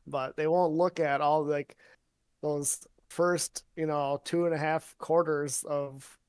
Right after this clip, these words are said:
drives that they put together that looked great. I mean,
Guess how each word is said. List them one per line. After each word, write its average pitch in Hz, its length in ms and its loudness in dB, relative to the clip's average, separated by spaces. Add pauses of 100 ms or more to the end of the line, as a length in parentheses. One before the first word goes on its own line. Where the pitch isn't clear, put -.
(180)
drives 151 380 4
that 143 140 -4
they 139 80 -6
put 143 200 -8
together 135 560 -6 (440)
that 143 200 -2
looked 143 300 -6
great. 139 380 -2 (360)
I 139 120 -10
mean, 135 340 -12